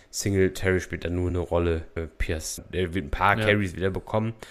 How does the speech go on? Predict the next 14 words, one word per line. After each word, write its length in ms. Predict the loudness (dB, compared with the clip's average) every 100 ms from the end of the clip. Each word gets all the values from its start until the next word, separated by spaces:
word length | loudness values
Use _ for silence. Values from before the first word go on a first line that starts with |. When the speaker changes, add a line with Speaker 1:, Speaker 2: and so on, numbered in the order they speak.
| -12
Speaker 1:
aber 180 | -2 0
ich 140 | 2
glaub 200 | 0 0
da 60 | 0
eher 280 | 0 2 0
so 140 | -2
an, 280 | -4 -4 -4 -8 -16
keine 220 | -8 -4 0
Ahnung, 200 | 0 -2
maximal 320 | -6 -8 -8
dreißig. 480 | -6 -4 -4 -6 -14 -4
Speaker 2:
Ja, 360 | 0 2 2 2
ja, 260 | 0 -2
ja. 160 | -4